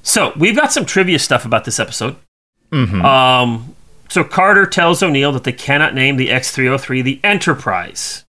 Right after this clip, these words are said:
Speaker 1: Of
Speaker 2: Right.
Speaker 1: course, part of it is just the funniness of, of all of, you know, the, the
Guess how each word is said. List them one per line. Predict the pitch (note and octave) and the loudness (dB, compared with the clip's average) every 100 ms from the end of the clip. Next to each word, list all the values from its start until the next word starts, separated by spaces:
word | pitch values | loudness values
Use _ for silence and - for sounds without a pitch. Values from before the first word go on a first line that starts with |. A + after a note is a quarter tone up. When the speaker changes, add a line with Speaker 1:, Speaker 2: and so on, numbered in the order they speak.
| _ _ _ - | _ _ _ -8
Speaker 1:
Of | - | -2
Speaker 2:
Right. | - D3+ | 0 2
Speaker 1:
course, | F#3+ F#3+ - | 2 2 -2
part | - D#3+ D#3+ | 2 4 4
of | D#3+ | 4
it | C#3+ | 2
is | C3+ | 0
just | - C#3+ - | 0 -4 -4
the | |
funniness | C3+ C#3+ C3+ B2+ A#2+ - A#2 | -6 -2 0 2 0 -2 -4
of, | A2+ - A#2+ | -6 -6 -6
of | A2 | -2
all | A2 A2 | 0 0
of, | G#2+ - - - - | -2 -8 -20 -20 -10
you | C3+ | -6
know, | G#2 G2+ G#2 | -6 -6 -6
the, | A2 G2+ G#2 - A2 - - | -4 -4 -8 -12 -16 -18 -18
the | B2 A#2+ G3+ G2 G2+ | -16 -12 -10 -10 -12